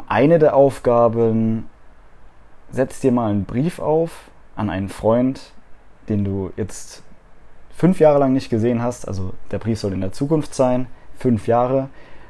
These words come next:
Du hast einen Freund, den du fünf Jahre jetzt nicht gesehen hast und möchtest ihm erzählen,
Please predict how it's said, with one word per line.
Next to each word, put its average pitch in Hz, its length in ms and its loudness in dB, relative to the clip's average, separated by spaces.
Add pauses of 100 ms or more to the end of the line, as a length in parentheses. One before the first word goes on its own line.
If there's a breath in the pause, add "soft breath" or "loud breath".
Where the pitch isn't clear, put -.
(140 soft breath)
Du 120 120 4
hast 117 160 0
einen 107 180 2
Freund, 135 460 4
den 113 160 4
du 113 180 2
fünf 131 260 0
Jahre 117 160 6
jetzt 110 140 0
nicht 110 160 0
gesehen 123 300 2
hast 139 200 -4
und 104 160 0
möchtest 139 520 -2
ihm 156 220 2
erzählen, 117 680 0